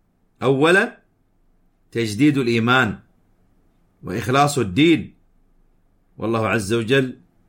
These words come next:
خاطب المؤمنين: "يا أيها الذين آمنوا"، ودعاهم أيضًا لتجديد الإيمان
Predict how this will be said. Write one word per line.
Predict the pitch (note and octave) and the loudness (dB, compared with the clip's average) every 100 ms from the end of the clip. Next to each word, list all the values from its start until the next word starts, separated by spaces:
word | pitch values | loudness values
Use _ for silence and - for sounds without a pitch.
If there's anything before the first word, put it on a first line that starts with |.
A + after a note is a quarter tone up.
| _ _ | _ _
خاطب | - D3+ F#3 E3+ D3+ | -4 0 0 0 2
المؤمنين: | C#3+ C#3 C#3 D#3+ D3+ | 2 0 2 2 2
"يا | A2 B2 C#3+ | 2 2 2
أيها | C#3+ C#3+ C#3 | 2 2 2
الذين | C3 C3 D3 C#3+ | 2 2 2 2
آمنوا"، | - F3 F#3+ F#3+ F3 A#2 - _ _ _ _ _ _ _ _ _ _ _ _ _ _ _ _ _ _ _ | 2 2 4 2 2 -2 -6 _ _ _ _ _ _ _ _ _ _ _ _ _ _ _ _ _ _ _
ودعاهم | - G#2 A#2+ D3 G3 F3+ F3 | -4 0 2 4 4 2 0
أيضًا | E3+ G3+ F3+ F3 | 2 2 2 2
لتجديد | E3 D3 C3+ B2+ D#3+ C#3+ | 2 2 0 0 0 0
الإيمان | B2+ B2+ B2 B2 G#2+ | 0 2 2 2 0